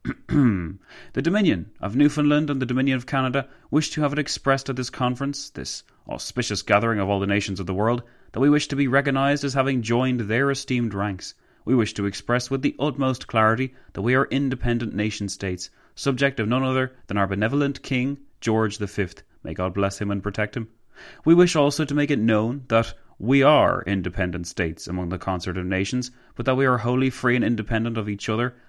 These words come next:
and wish that all those assembled states here recognize this. To this end, we wish to settle the few remaining matters outstanding between our two great nations,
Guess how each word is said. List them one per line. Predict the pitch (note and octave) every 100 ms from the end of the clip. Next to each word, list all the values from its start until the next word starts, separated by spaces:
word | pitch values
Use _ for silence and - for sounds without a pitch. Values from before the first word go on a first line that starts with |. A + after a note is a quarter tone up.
| -
and | - D3
wish | C#3+ C3+ - - -
that | A2
all | B2 D3+
those | C#3 A#2+
assembled | A2 A#2 A2 G#2
states | F2+ - G#2 G2 -
here | - - A#2+ C3+ - _ -
recognize | F2+ A2+ A#2 A#2 G#2
this. | A2 A2+ - _ _ _ -
To | C#3+
this | C#3+ C#3
end, | C3+ C#3 D3 -
we | C3+
wish | C3+ -
to |
settle | C3 C#3+ C3+
the | C3+
few | - D#3+
remaining | E3+ E3+ D3 C3
matters | A#2+ A2+ A2
outstanding | G#2+ G2+ - B2 A#2 A2 - _ -
between | G#2 C3 B2+ -
our | A2 A2 A#2+ -
two | - C#3+ C#3+
great | C3 A2
nations, | G2 F2 - F2